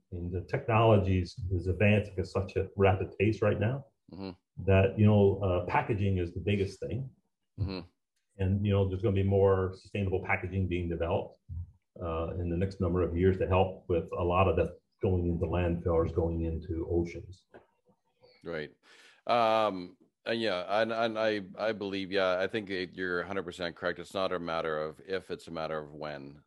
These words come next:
Speaker 2: So,
Speaker 1: Mm-hmm.
Speaker 2: you know, we have to, and everybody, and everybody has to do their part, right? It's not, it's not all on Clean, Clean River's shoulders to save the world. It's everybody's responsibility to help you do what you do best.
Speaker 1: And again, like,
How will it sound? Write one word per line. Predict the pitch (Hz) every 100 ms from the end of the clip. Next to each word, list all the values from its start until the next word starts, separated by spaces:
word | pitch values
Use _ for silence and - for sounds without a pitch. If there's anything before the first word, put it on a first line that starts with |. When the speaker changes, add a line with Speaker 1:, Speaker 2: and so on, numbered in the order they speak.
| _
Speaker 2:
So, | - 87 82 82 87
Speaker 1:
Mm-hmm. | 82 87
Speaker 2:
you | 85
know, | 82 80
we | 78 85
have | 80 80 73 -
to, | 65 60 62 73
and | 73
everybody, | 76 78 78 85
and | 95
everybody | 101 92 87
has | 85 80
to | -
do | 78
their | 73 73
part, | 78 67
right? | 73 82
It's | 82 -
not, | 98 92 - - - -
it's | 90
not | 101 95
all | 90 90
on | 90
Clean, | - 92 90 87 82
Clean | - 101
River's | 92 95 90 85 - - - _
shoulders | - - 117 110 98 92 -
to | 87
save | - 90 82
the | 85
world. | 90 87 85
It's | 82 98
everybody's | 92 90 78
responsibility | 87 92 90 - 85 90 85
to | 82
help | 80 110 120 78
you | 73 71 67 _ _ - _ -
do | 90
what | 87 -
you | 80
do | 76
best. | 64 58 - - _ _ _ _ _ _ 131 -
Speaker 1:
And | 135 143 143
again, | 139 190 131
like, | 110